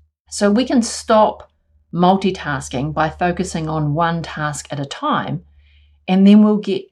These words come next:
better at those tasks by doing one thing at a time.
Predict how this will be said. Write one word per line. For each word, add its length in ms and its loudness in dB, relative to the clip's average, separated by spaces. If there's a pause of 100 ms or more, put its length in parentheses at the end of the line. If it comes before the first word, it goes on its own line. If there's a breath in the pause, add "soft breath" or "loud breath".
(120)
better 560 0
at 180 -4
those 240 -2
tasks 920 -10
by 140 -2
doing 380 -4
one 240 -2
thing 180 -10
at 80 -8
a 80 -4
time. 480 -8